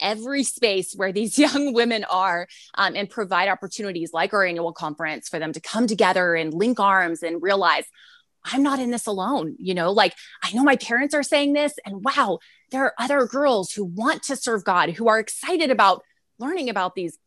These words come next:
kind of, like, unpopular truths. Oh my goodness. So we really try to create a community. We call it our sisterhood of young women and even women who desire to serve God. And so however we can do that through whichever platform, medium,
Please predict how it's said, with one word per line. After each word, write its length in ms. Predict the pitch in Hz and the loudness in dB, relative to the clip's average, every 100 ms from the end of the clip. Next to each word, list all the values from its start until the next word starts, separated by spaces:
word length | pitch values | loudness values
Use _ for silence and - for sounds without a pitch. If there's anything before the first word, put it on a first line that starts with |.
| _ 190 | _ -18
kind 180 | - 262 | -10 -6
of, 80 | 208 | -2
like, 200 | 175 - | -2 -4
unpopular 720 | 240 302 - - 277 254 185 | -6 -4 -4 -8 2 4 4
truths. 400 | 202 - 440 302 - | 2 6 6 6 2
Oh 100 | 440 | 2
my 140 | 427 392 | 4 6
goodness. 420 | 453 440 233 - - - - | 4 4 0 -2 -12 -20 -20
So 180 | - 302 | -2 0
we 200 | 254 311 | 2 2
really 300 | 262 233 233 | 0 0 0
try 200 | 240 190 | -2 -6
to 60 | 190 | -6
create 280 | - 185 - | -6 -8 -6
a 60 | 180 | -10
community. 560 | - 196 185 175 160 | -6 -4 -2 -2 -2
We 80 | 165 | -2
call 200 | 175 180 | 0 0
it 60 | 175 | 0
our 100 | 160 | -2
sisterhood 800 | - 233 - - 156 160 135 - - - - | 2 4 4 0 0 0 0 -4 -14 -4 4
of 280 | 214 214 202 - | 6 6 2 -10
young 500 | 190 190 277 294 285 | -8 -2 0 0 0
women 340 | 247 220 196 - | 0 0 -4 -4
and 160 | 254 | -4
even 300 | 254 277 262 | -2 -2 -2
women 380 | 202 220 180 165 - 202 | -2 -2 -4 -6 -12 -8
who 300 | 208 185 180 _ _ - | -4 -2 -4 _ _ -8
desire 340 | 190 180 185 | -2 0 0
to 120 | 185 190 | -2 -6
serve 240 | 185 170 | -8 -4
God. 220 | 160 156 | -2 -2
And 140 | 165 180 | -4 -4
so 280 | 175 180 - 190 | -4 -4 -8 -6
however 420 | 214 190 208 247 | 0 2 2 2
we 120 | 240 | 0
can 140 | 240 220 | -4 -6
do 140 | 196 | -2
that 200 | 247 254 | 2 0
through 120 | - 202 | 0 -4
whichever 340 | 185 170 196 | -2 -4 -4
platform, 560 | - 175 - 214 208 202 | -2 -2 -2 -4 -4 -4
medium, 500 | 185 208 208 214 | -2 0 0 -2